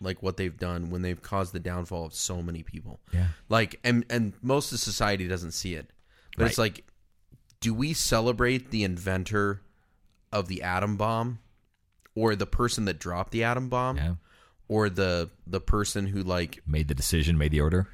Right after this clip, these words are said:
Speaker 2: Yeah.
Speaker 1: Yeah, like, but with him, it was like, no, he was so, like, so cool and avant-garde and,
Speaker 2: Yeah.
Speaker 1: you know, he,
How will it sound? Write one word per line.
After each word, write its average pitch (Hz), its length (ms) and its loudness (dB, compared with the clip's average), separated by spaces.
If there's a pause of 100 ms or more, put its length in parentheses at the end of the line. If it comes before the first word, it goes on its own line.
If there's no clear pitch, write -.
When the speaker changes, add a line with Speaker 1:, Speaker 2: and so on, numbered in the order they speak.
Speaker 2:
Yeah. 65 140 0
Speaker 1:
Yeah, 123 440 0
like, 104 320 -2 (520)
but 113 280 4 (140)
with 120 240 0
him, 151 400 4
it 110 60 4
was 107 180 -2
like, 98 220 0
no, 110 260 2
he 98 120 -4
was 95 120 -6
so, 113 320 -2
like, 95 360 -2 (300)
so - 280 0
cool 101 680 -2
and 85 200 -6 (380)
avant-garde 98 920 0
and, 87 200 -6
Speaker 2:
Yeah. 67 140 -4
Speaker 1:
you 95 60 -4
know, 90 160 -2
he, 110 340 -2